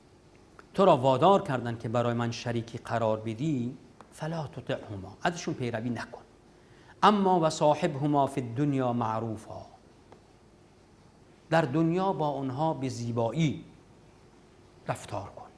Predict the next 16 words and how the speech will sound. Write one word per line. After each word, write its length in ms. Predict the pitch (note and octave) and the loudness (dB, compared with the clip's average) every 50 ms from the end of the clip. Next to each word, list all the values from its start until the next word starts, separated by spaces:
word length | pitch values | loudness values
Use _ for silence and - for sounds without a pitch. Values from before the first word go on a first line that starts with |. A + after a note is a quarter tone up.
| - - - | -14 -4 -2
مصاحبت 680 | D#3+ D#3+ - F3 D#3 D3 C#3 D3 D3+ C#3+ - B2+ B2+ | -2 0 4 4 4 4 4 0 -4 -2 -4 -4 -4
داشته 260 | - C3 - - - A2 | -8 -8 -8 -8 -10 -12
باش، 200 | G#2 - - - | -14 -12 -10 -8
یعنی 240 | C3 D3+ E3 E3+ - - | -8 -6 -8 -8 -10 -8
همیشه 300 | - E3+ F#3 G#3 - C4+ | -6 -4 -4 0 0 0
با 100 | A#3+ F#3 | 2 2
اونها 160 | F3 F3 F3 F#3+ | 4 4 4 2
باش، 200 | F3+ D3 - C#3+ | 2 0 -2 -2
اونها 140 | D3 D#3 | -4 -4
رو 60 | E3 D#3 | -4 -6
طرد 260 | - F3 F3+ E3 - F3+ | -2 -2 -2 -2 0 0
نکن، 240 | F3+ F3 - - - - - - - - - - - - - - - - - | -2 -2 -2 -4 -16 -16 -20 -20 -20 -20 -20 -20 -20 -20 -20 -20 -20 -16 -12
از 100 | C3 B2+ | -10 -8
اونها 200 | B2+ B2 A#2+ C3+ | -8 -6 -6 -6
دور 240 | C3+ A#2+ D3 D3+ C#3 D3 F3 | -4 -2 -2 0 0 0 -2
نشو. 200 | E3 - - | -2 -4 -8